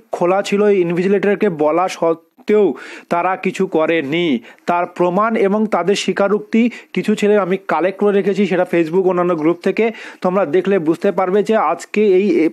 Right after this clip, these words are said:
ফুড এসআইআর পরীক্ষা কতটা ঘোটালা হয়েছে এবং তোমার কমেন্টটি অবশ্যই আমাকে জানাও। প্রথমে দেখতে পাচ্ছ যে,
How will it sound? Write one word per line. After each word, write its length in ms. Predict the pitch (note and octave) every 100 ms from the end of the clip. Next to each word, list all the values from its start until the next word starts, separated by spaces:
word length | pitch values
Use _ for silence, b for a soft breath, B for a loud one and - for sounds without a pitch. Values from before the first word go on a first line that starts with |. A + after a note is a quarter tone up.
| - -
ফুড 380 | F3+ G3 F#3+ -
এসআইআর 400 | F3+ F3 F#3+ G3
পরীক্ষা 540 | F3 E3 D#3 E3+ - F#3
কতটা 340 | D#3 D#3+ E3 D3+
ঘোটালা 380 | D3 D3 D#3
হয়েছে 520 | C#3+ C#3 C3 C3 D#3+ B2 B B
এবং 280 | C#3+ F3 A3
তোমার 340 | A3 E3+ F#3 G3
কমেন্টটি 420 | D#3 D#3 D#3+ F#3+
অবশ্যই 360 | D3 D#3 -
আমাকে 280 | F#3 D#3 E3
জানাও। 320 | D3 C3+ B2 B B -
প্রথমে 300 | F3+ A3 A3
দেখতে 260 | F#3 F#3+ G3
পাচ্ছ 260 | G#3 - A3 A3 _ _ _ _ _ _ _ _ -
যে, 260 | C#3 G3